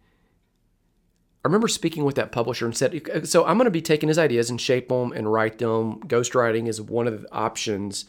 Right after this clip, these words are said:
whereby we can serve you, by the way." And I asked the publisher, If I have this manuscript to you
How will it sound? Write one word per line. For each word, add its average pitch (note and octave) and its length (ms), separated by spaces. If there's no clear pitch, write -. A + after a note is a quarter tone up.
whereby A2+ 200
we G#2+ 140
can F#2+ 120
serve C3+ 360
you, A#2 560
by G#2+ 140
the G#2 100
way." G2+ 320
And B2+ 640
I D3 60
asked G3+ 180
the E3 60
publisher, D#3 360
If D#3 220
I F#3+ 260
have F#3 380
this D#3 180
manuscript C#3+ 840
to D3 120
you G#2+ 460